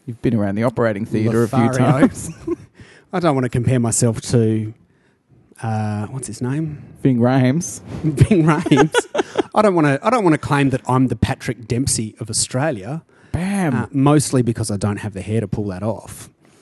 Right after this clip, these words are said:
Speaker 1: Is that McDreamy?
Speaker 2: It i-, where? See?
Speaker 1: Is that a thing?
Speaker 2: You're all over it.
Speaker 1: Pop
Speaker 2: You're all
Speaker 1: culture
Speaker 2: over it.
Speaker 1: win.
Speaker 2: Yeah. I actually prefer, uh, the other guy whose name escapes me, who was McSteamy.
Speaker 1: Really?
Speaker 2: Yeah.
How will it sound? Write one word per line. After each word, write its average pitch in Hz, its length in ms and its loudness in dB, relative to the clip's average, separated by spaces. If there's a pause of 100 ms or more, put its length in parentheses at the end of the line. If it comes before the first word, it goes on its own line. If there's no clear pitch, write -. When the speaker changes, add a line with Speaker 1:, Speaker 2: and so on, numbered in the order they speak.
Speaker 1:
Is 120 140 -4
that 147 280 4
McDreamy? 147 920 0
Speaker 2:
It 131 120 2
i-, 151 240 4
where? 151 360 4
See? - 220 -4
Speaker 1:
Is 214 100 2
that 170 160 4
a 170 60 2
thing? 147 240 4
Speaker 2:
You're 165 140 8
all 139 100 4
over 190 340 4
it. - 300 -16
Speaker 1:
Pop 147 120 4
Speaker 2:
You're 151 100 0
all 139 140 6
Speaker 1:
culture 214 160 2
Speaker 2:
over 165 60 2
it. 139 40 4
Speaker 1:
win. 127 400 0
Speaker 2:
Yeah. 107 400 -4 (280)
I 135 140 2
actually 151 260 0
prefer, 117 640 0
uh, 110 360 -8
the 113 120 -6
other 117 160 -4
guy 104 420 -10 (120)
whose 110 380 -6
name 110 280 -6
escapes 101 460 -10
me, 107 400 -12
who 110 80 -10
was 104 120 -8
McSteamy. 104 760 -8 (640)
Speaker 1:
Really? 123 540 2
Speaker 2:
Yeah. 104 360 -6